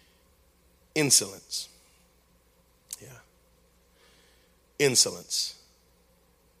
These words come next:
Untamable.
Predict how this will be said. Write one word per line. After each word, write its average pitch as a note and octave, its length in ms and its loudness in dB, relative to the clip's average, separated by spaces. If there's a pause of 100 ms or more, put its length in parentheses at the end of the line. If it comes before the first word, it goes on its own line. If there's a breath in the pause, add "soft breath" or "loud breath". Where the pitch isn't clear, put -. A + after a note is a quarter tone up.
(2250)
Untamable. C3 920 -6